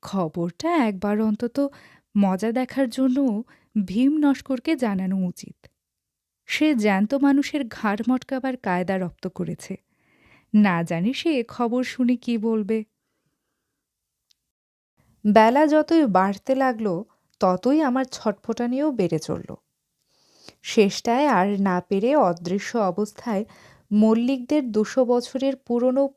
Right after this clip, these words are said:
পোড়ো বাড়িটায় গিয়ে নস্করদার নাম ধরে ডাকলাম। সে দোতলার পূব দিকের ছাদ ভাঙা ঘরটা থেকে হাওয়ায় ভেসে নিচে এসে বেশ কড়া সুরে জিজ্ঞেস করল, "এই অসময়ে কেন?"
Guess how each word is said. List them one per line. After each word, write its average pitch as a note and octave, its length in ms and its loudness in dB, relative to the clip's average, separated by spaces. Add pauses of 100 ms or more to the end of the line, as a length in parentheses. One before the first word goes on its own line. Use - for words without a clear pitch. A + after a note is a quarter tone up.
(140)
পোড়ো B3 340 4
বাড়িটায় C4+ 540 0
গিয়ে A#3 360 -4 (600)
নস্করদার G3 600 0
নাম F#3 300 0
ধরে E3+ 240 -4
ডাকলাম। - 440 -10 (760)
সে D4 220 2
দোতলার C#4+ 480 4
পূব C4 340 0
দিকের C#4+ 360 0
ছাদ A3 360 -2
ভাঙা B3 320 -2
ঘরটা A3+ 480 -2
থেকে B3 380 -4 (160)
হাওয়ায় B3 480 2
ভেসে B3 420 -2
নিচে A#3 420 0
এসে B3 320 0 (200)
বেশ A3+ 280 0 (440)
কড়া A3+ 320 4
সুরে D4+ 420 0
জিজ্ঞেস A#3 420 -2
করল, A#3+ 440 0 (1080)
"এই F#3+ 200 6
অসময়ে A3+ 460 2
কেন?" G#3 200 2